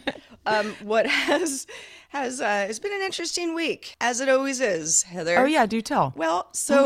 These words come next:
Speaker 2: Mm-hmm.
Speaker 1: this is, this is kind of a rando one. So I play my V R app, Supernatural.
Speaker 2: Mm-hmm.
Speaker 1: Talk about it all the time. And it is, you know, it's, it's like a workout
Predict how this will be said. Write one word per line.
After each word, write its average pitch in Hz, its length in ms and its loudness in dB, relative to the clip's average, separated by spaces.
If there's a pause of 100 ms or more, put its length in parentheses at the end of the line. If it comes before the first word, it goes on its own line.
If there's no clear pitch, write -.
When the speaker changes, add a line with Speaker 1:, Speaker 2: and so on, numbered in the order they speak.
Speaker 2:
Mm-hmm. 285 260 -2
Speaker 1:
this 381 140 -6
is, 466 160 -8 (100)
this 427 140 -4
is 370 60 -10
kind 220 180 -2
of 185 60 -6
a 190 40 -4
rando 170 420 -2
one. 160 240 -6
So 196 340 2 (300)
I 214 100 -2
play 254 580 0 (240)
my 214 280 0
V 196 200 -2
R 180 160 4
app, 170 220 2
Supernatural. 180 680 -6 (440)
Speaker 2:
Mm-hmm. 165 220 -6
Speaker 1:
Talk 156 200 -6
about 160 140 0
it 185 60 -2
all 185 100 4
the 214 60 -2
time. - 260 -8 (420)
And 165 640 -6 (120)
it 185 180 -6
is, 170 520 -2
you 180 100 -6
know, 165 60 -6
it's, - 240 -6
it's - 220 -6
like 170 120 -6
a 190 60 -4
workout 147 640 -4